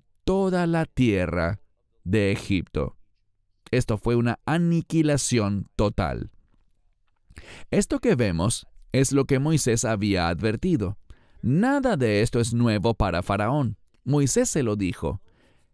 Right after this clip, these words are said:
Esta es la revelación de Dios. Esto es lo que ocurrirá si te niegas a humillarte. Y si continúas en esta rebeldía contra él. Faraón dice, "No,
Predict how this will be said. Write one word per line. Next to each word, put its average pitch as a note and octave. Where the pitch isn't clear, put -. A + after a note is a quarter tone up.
Esta B2+
es A2
la A2
revelación B2
de G#2+
Dios. D#3+
Esto A3+
es A2
lo A2
que A#2+
ocurrirá G#2
si -
te G#2+
niegas A2+
a E2+
humillarte. F2
Y A#2+
si B2
continúas C3
en B2
esta B2
rebeldía A2
contra A#2
él. A#2
Faraón F#3
dice, A2+
"No, G2+